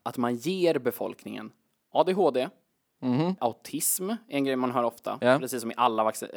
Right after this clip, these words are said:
Speaker 1: alltså som i vaccination till exempel,
Speaker 2: Mm,
Speaker 1: alla
Speaker 2: visst.
Speaker 1: konspirationsteorier,
Speaker 2: Ja, ja.
Speaker 1: som i vaccination och liknande.
Speaker 2: Ja, ja.
Speaker 1: Autism får man tydligen
Speaker 2: Ja,
Speaker 1: också.
Speaker 2: ja, men det, det är precis.
Speaker 1: Och, eh, också att man helt enkelt, man gör oss sjuka.
Speaker 2: Den som jag har hört, som du
Speaker 1: Ja.
Speaker 2: inte har nämnt, det är att man gör folk homosexuella.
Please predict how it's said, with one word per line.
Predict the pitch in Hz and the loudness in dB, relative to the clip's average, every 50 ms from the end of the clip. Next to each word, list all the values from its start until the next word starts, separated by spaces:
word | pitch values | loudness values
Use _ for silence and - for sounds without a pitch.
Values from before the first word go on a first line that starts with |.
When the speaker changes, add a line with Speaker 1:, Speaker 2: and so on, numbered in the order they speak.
| 110 - | -6 -2
Speaker 1:
alltså | - 131 - 127 | -2 -2 -2 -2
som | 113 135 127 | -2 0 0
i | 123 | 2
vaccination | 113 120 120 - - 127 120 - 143 127 123 127 123 | 4 4 4 4 2 -2 0 2 2 2 2 0 -4
till | - 127 | -4 -2
exempel, | 123 123 131 135 | 0 2 2 4
Speaker 2:
Mm, | 127 139 | 6 6
Speaker 1:
alla | 135 131 | 6 6
Speaker 2:
visst. | 135 - | 4 4
Speaker 1:
konspirationsteorier, | 123 123 - 135 123 135 127 117 - 113 120 123 131 | 4 4 4 4 2 2 0 0 2 4 6 6 6
Speaker 2:
Ja, | 131 | 4
ja. | 113 - - | 2 0 0
Speaker 1:
som | - 139 | 2 2
i | 131 | 2
vaccination | 123 123 117 - 120 110 - 110 101 101 | 2 0 -2 -4 -6 -8 -8 -8 -8 -8
och | 107 104 | -6 -2
liknande. | 107 123 127 113 98 95 - _ _ | 2 2 2 2 2 -2 -10 _ _
Speaker 2:
Ja, | - 120 | 0 2
ja. | 123 110 | 2 4
Speaker 1:
Autism | 127 127 - 143 127 - - 113 | 4 4 4 2 -2 -2 -2 -4
får | 101 - 123 117 110 | -4 0 0 0 0
man | 101 - - | -2 -4 -8
tydligen | - - - - 123 127 | -8 -8 -4 2 4 4
Speaker 2:
Ja, | 131 | 4
Speaker 1:
också. | - - 117 | 4 4 2
Speaker 2:
ja, | 131 | 2
men | 131 120 | 2 4
det, | 127 143 135 110 | 4 4 2 2
det | 110 139 143 135 | 0 -2 -2 -2
är | |
precis. | 113 - - - - 113 110 123 104 - - - | -4 -6 -10 -10 -8 -4 -2 -2 -2 -2 0 4
Speaker 1:
Och, | 147 147 - - _ - - | 4 4 4 2 _ 0 2
eh, | 139 131 - - - | 2 2 2 0 -2
också | 147 135 - - - - 143 | -2 -2 -2 -4 -2 0 0
att | 120 - 117 117 - - | 0 0 0 -6 -4 -4
man | 117 113 110 | -4 -2 -2
helt | 107 120 110 104 - | -2 -2 -4 -4 -4
enkelt, | 113 104 95 - 107 101 98 - _ - - | -8 -8 -6 -4 -4 -4 -4 -6 _ -10 -4
man | - 135 139 | 0 2 4
gör | 135 127 120 | 4 4 2
oss | 113 - | 2 0
sjuka. | - 156 143 123 - - - - | 2 2 2 2 0 -6 -10 -2
Speaker 2:
Den | - 139 151 156 156 | 6 6 6 6 6
som | - 170 165 | 4 2 4
jag | 170 185 214 | 4 6 6
har | 214 180 | 4 4
hört, | 127 - - - - | 2 2 0 0 -2
som | 139 135 | 0 4
du | 135 | 4
Speaker 1:
Ja. | 147 | 4
Speaker 2:
inte | 139 127 139 | 4 4 2
har | 135 | 2
nämnt, | 151 151 127 - _ _ - - _ | 2 2 0 -2 _ _ -20 -10 _
det | - 156 165 | 4 6 8
är | 156 143 139 135 127 123 127 - | 8 8 8 6 6 4 4 2
att | 170 143 - | 0 0 2
man | 165 156 151 | 2 4 6
gör | 147 143 135 131 131 | 6 6 6 6 4
folk | 120 - 147 135 117 117 - - | 2 2 2 2 2 0 -4 -6
homosexuella. | - 147 143 131 123 135 117 - 156 165 170 131 104 | -4 -2 -2 -2 -2 -2 0 2 2 2 2 0 -6